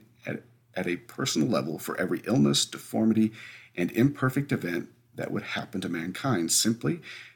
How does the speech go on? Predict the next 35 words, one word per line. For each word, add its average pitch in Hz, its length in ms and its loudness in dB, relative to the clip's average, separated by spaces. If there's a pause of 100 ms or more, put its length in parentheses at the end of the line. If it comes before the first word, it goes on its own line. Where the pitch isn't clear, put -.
(120)
because 87 420 -4
we 80 140 0
would 80 200 -4
come 101 220 0
into - 240 -2
a - 60 -4
fallen - 380 -6
world. 95 320 -4 (680)
Now, 78 480 -2
many 92 240 6
of 82 140 0
these 104 500 6
injuries 90 500 2
were 98 120 2
not 113 180 4
due 143 140 6
to 85 120 2
agency, - 540 0 (140)
but 73 160 -8
due 87 120 -4
to 92 60 -6
birth, - 580 -2 (240)
genetics, 90 540 4
and - 160 -2
living 120 220 0
in 131 60 4
a 143 60 2
world 101 280 2
where 101 120 0
things 113 400 0
would 95 140 -2
not 92 240 0
always - 280 -8
be - 120 -4
perfect. - 500 -4